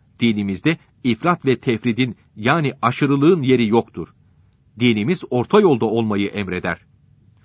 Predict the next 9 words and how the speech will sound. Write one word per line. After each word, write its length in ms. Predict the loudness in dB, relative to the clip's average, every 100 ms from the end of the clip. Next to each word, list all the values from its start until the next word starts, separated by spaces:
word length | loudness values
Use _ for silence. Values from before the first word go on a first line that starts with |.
| _ _
Hadis-i 420 | -4 -2 0 -2 0
şerifte 420 | 2 2 2 2
buyuruldu 340 | 2 2 -2
ki, 240 | 0 -2 -2 _ _
"İşlerin 440 | -6 0 2 2 0
hayırlısı 640 | 0 0 2 0 0 -2 -4 _
vasat 380 | 2 2 0 -2
olanıdır." 480 | -6 -6 -8 -10 -12 _ _ _ _ _
Vasat, 340 | -4 0 -2